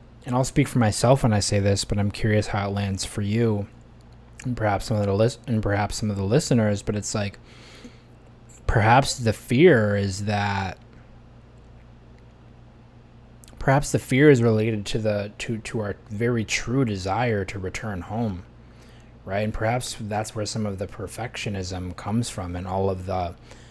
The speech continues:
complex strategies and tactics and things that we think that we have to do and to get into in order to return home. However,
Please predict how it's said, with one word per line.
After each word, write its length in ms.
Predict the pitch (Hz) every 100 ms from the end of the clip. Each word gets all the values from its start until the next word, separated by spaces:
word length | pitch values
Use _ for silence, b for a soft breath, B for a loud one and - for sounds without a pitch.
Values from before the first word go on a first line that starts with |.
| B B B B - - - - -
complex 800 | - 104 - 123 113 - - -
strategies 840 | - - 104 107 123 110 104 87
and 140 | 90 -
tactics 640 | - 110 - - 92 -
and 180 | 98 90
things 240 | 110 110
that 100 | 104
we 100 | 98
think 300 | 92 - 107
that 140 | - 101
we 80 | 98
have 240 | 98 92
to 100 | -
do 360 | 90 104 113 107
and 140 | 98 -
to 100 | 98
get 240 | 90 98
into 680 | 104 135 - 113 98 92 87 B B B B B B - - 120
in 200 | 113 123
order 480 | 117 135 147 127 117
to 640 | 107 - 110 104 101 101 - -
return 500 | 104 104 - 123 110
home. 560 | 98 127 147 117 95 - - - - - - - - B B B B - - - - - -
However, 1000 | - - 117 120 151 190 131 113 104 101